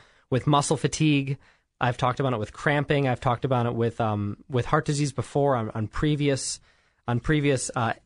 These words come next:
issues of my show. And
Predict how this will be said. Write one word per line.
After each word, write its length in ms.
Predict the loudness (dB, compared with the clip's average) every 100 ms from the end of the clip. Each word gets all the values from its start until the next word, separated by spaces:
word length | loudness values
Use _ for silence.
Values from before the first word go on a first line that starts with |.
| _
issues 480 | 0 2 2 2 2
of 160 | 0
my 180 | 2 0
show. 460 | 2 2 4 2 -2 _ _ _ _ -2
And 320 | 0 2 0